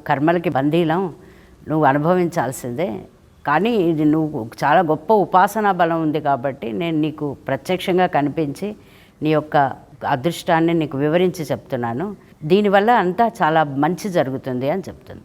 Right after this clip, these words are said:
అప్పుడు ఆయన అంటారు, "తల్లి, చాలా సంతోషం, నిన్ను కాదని మేమెవ్వరం బ-, ఇచ్చేయలేము, మేమంతా నీ సృష్టిలో భాగాలమే, నువ్వు ఏదైతే చెప్పావో ఇప్పుడు అదృష్టం నాకు కలిసి వస్తుందని, అది తప్పకుండా నేను అనుభవించాలి అని కూడా అన్నావు, అనుభవిస్తాను,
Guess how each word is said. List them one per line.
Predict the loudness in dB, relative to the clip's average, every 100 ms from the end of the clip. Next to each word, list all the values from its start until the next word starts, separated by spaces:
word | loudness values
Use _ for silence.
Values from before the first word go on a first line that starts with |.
| _ _ -20
అప్పుడు | -10 -4
ఆయన | -2 0 0 0
అంటారు, | -2 -4 -6 -8 -20 -20 _
"తల్లి, | -2 0 0 0 0
చాలా | 2 2
సంతోషం, | 2 -2 -2 -4 -2 -4 -6 -8 -12 -4
నిన్ను | 0 2 2
కాదని | 4 4 4 0
మేమెవ్వరం | 0 0 -2 0 0 0 -2
బ-, | 0 0 -2 -4
ఇచ్చేయలేము, | -6 -6 -2 0 0 -2 -4 -6 -8 -8 -8 -4
మేమంతా | -2 0 2 2 2
నీ | 2 0
సృష్టిలో | -4 -10 -6 0 0
భాగాలమే, | 2 0 2 0 0 -2 -6 -10 -18 -6
నువ్వు | 0 4
ఏదైతే | 4 2 0 0
చెప్పావో | 0 -2 2 4 4 2
ఇప్పుడు | 0 -2 -2 0
అదృష్టం | -2 -2 -6 -2 -2
నాకు | 0 -2
కలిసి | -4 -4 -6
వస్తుందని, | -8 -8 -6 -4 -4 -6 -10 -20 -20 -20 -20 -20 _ 0
అది | 2 2
తప్పకుండా | 2 2 2 0 2 2
నేను | 4 0 2
అనుభవించాలి | 0 2 2 2 2 2 2 4
అని | 2 2
కూడా | 4
అన్నావు, | 4 2 0
అనుభవిస్తాను, | 0 -2 -2 -4 -4 -6 -6 -6 -10